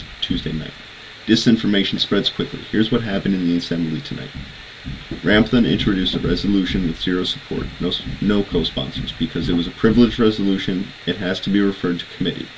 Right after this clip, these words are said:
It was referred to rules. There was no vote on it. It's being referred to rules. Like I led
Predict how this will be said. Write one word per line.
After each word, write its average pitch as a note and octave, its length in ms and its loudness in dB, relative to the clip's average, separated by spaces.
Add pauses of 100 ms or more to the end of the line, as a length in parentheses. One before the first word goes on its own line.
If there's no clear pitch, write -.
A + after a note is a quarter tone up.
(540)
It - 60 -4
was D#2+ 120 0
referred G2+ 360 2
to - 100 -4
rules. E2+ 460 -2
There F2+ 140 2
was F#2 220 4
no G#2 100 6
vote E2+ 280 2
on - 180 -6
it. - 60 -8 (1500)
It's B2+ 120 4
being E3+ 240 4
referred C#3 320 8
to - 80 -2
rules. - 400 -2 (1700)
Like B2+ 240 8
I C3 120 6
led A2 420 6